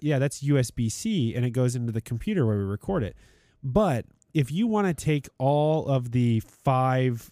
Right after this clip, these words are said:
uh, raw, ca-, or if you wanna take the five files that the, uh, uh, A ten Mini Pro outputs, you have to sync up the mics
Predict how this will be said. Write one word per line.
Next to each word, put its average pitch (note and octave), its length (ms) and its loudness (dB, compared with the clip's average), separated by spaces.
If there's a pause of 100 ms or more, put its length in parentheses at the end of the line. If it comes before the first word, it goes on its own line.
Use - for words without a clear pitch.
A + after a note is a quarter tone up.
uh, G#2+ 420 -2
raw, A#2 640 2 (180)
ca-, - 160 -12
or C3+ 100 2
if C3 140 0
you G3 80 0
wanna G#3 100 0
take F3+ 180 -6
the C3 80 -2
five C#3 500 0
files B2 540 0
that A2 120 -4
the, A#2 160 -2
uh, G2+ 320 -2
uh, G2+ 440 -4
A C3+ 120 2
ten C#3 160 0
Mini A#2+ 160 2
Pro A3 280 -4
outputs, G#2 680 -4 (440)
you C3 100 2
have F#3+ 120 4
to G3 100 -2
sync E3+ 360 -2
up F3+ 160 0
the C#3 100 0
mics A2+ 640 -2